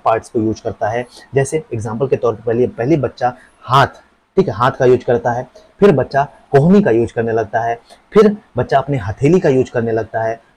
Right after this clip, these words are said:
फिर बच्चा अपनी अंगुलियों का प्रयोग करके काम करने लगता है। मतलब पहले बच्चा क्या, पहले हाथ, ऐसे पूरे हाथ को लाएगा, ठीक, फिर कोहनी का यूज़ करने लगता है, फिर बच्चा क्या करता है, अपनी हथेली का प्रयोग करने लगता है, ठीक, फिर उसके बाद धीरे धीरे अंगुलियों से चीज़ों को पकड़ने लगता है,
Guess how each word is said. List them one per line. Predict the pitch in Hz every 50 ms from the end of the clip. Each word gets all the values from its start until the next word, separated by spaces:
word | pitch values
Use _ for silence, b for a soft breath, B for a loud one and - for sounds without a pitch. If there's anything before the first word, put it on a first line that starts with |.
| -
फिर | 185 170
बच्चा | 135 117 117 - 131
अपनी | 139 135 131 127 - -
अंगुलियों | 127 131 143 156 185 196 185
का | - 123
प्रयोग | - - 117 120 117 110 -
करके | 117 110 110 123
काम | 113 - 107 104 107 104 104 107 101
करने | - - 110 110 104
लगता | 98 95 95 _ 101 92
है। | 92 92 98
मतलब | 113 - - 135 139 143 - _ b b b _
पहले | - 110 113 123
बच्चा | 117 107 - - 120 127 135 - _ _ _ _ _ _ -
क्या, | 160 165
पहले | 156 - _ _ _ - 110 107 107
हाथ, | 101 98 113 143 147 - - - - -
ऐसे | 120 110 - 104
पूरे | - 127 127 120
हाथ | 101 107 123 135
को | - - 139
लाएगा, | 135 135 135 135 147 156 _ _ _ -
ठीक, | 185 170 - _ _ _ _ -
फिर | 180 185
कोहनी | 190 - _ _ - 135 123 139 156 170
का | 165 165
यूज़ | 156 156 151 -
करने | 156 147 147
लगता | 139 143 127 - - 139
है, | 143 143 - _ _ _ _ _ -
फिर | 160 165
बच्चा | 151 147 143 - 143
क्या | 139 143 131
करता | 135 123 - -
है, |
अपनी | - 139 135
हथेली | 113 113 104 - 120 120 127 131
का | 123 120
प्रयोग | - 101 107 104 101
करने | - 101 98 101
लगता | 101 104 101 - 104
है, | 101
ठीक, | - 156 - b b b b b -
फिर | 156 143
उसके | 127 - - 110
बाद | 107 113 117
धीरे | 104 117 110 113
धीरे | 113 110 117
अंगुलियों | - 117 120 123 139 147 147
से | - -
चीज़ों | 98 - 104 107 107
को | - -
पकड़ने | - - - 139 139 131 110
लगता | 107 101 _ - 107
है, | 101 98 92